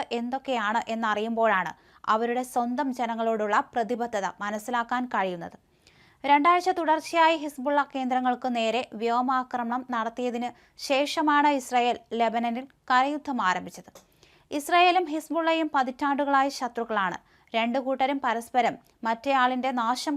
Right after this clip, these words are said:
കാണാൻ ആഗ്രഹിക്കുന്നവർ. കൃത്യമായി ബെയ്റൂട്ടിലെ ഹിസ്ബുള്ള നേതാക്കളെ ഉന്നം വെച്ച് ഇസ്രായേൽ നടത്തിയ എല്ലാ ആക്രമണങ്ങളും വിജയകരമായിരുന്നു. ഹിസ്ബുള്ള തലവൻ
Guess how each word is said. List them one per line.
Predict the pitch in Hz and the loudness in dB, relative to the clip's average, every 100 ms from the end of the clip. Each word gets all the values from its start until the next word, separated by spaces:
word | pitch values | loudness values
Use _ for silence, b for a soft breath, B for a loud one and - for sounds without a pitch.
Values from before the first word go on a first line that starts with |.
| 277 | -2
കാണാൻ | 233 214 240 - 190 | -2 -2 -4 -2 -2
ആഗ്രഹിക്കുന്നവർ. | 208 226 233 226 180 170 - b b b _ | 0 -2 -2 -4 -8 -10 -16 b b b _
കൃത്യമായി | 302 302 370 370 359 359 302 | -2 0 0 4 4 4 2
ബെയ്റൂട്ടിലെ | 302 311 302 302 302 | 2 2 0 2 2
ഹിസ്ബുള്ള | 285 254 247 269 269 262 | 0 -6 -4 2 2 2
നേതാക്കളെ | 247 247 247 254 262 | 2 2 2 -2 -2
ഉന്നം | 233 247 240 | -2 -2 -2
വെച്ച് | 233 202 - b b - | -2 0 -2 b b -6
ഇസ്രായേൽ | 240 269 262 269 269 | -2 2 4 2 2
നടത്തിയ | 247 240 247 269 254 | 0 0 0 2 2
എല്ലാ | 240 254 269 240 | 2 4 4 4
ആക്രമണങ്ങളും | 240 247 262 247 233 196 - 214 | 0 0 -4 -2 -2 -2 -4 -8
വിജയകരമായിരുന്നു. | 226 240 247 247 220 180 180 190 - b b b b - | -6 -4 -2 -2 -2 -4 -6 -14 -18 b b b b -4
ഹിസ്ബുള്ള | 254 240 269 277 277 | -4 0 4 4 4
തലവൻ | 277 269 | 2 4